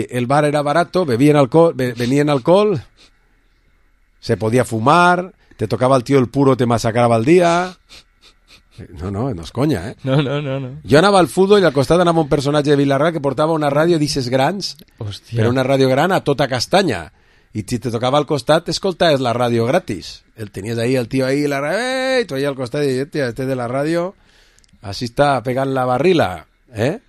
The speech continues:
Speaker 1: Això era, i sé el futbol que vas vist, tio, no?
Speaker 2: Sí, sí, sí,
Speaker 1: No és
Speaker 2: sí.
Speaker 1: broma. El futbol de que els futbolistes no podien donar camisetes perquè no en tenien de recanvi.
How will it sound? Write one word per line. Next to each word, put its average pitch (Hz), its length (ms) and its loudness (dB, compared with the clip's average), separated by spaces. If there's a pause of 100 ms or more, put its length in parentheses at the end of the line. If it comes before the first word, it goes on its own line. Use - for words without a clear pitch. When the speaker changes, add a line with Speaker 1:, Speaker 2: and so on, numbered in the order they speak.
(520)
Speaker 1:
Això 123 180 -2
era, 143 240 2
i 101 80 -8
sé 165 140 0
el 160 60 0
futbol 226 240 0
que 214 100 0
vas 98 200 -4
vist, 90 180 -6 (340)
tio, 147 220 2
no? 120 180 0
Speaker 2:
Sí, 151 120 4
sí, 151 260 0
sí, 147 100 -2
Speaker 1:
No 127 140 4
és 113 60 2
Speaker 2:
sí. 143 60 0
Speaker 1:
broma. 165 340 2 (180)
El - 140 0
futbol 175 280 2
de 160 80 0
que 165 60 -2
els 147 80 0
futbolistes 147 400 4
no 143 100 4
podien 139 260 4
donar 135 200 2
camisetes 131 460 0
perquè 127 180 -4
no 131 80 -2
en 123 60 -4
tenien 120 240 0
de 117 100 2
recanvi. 185 720 2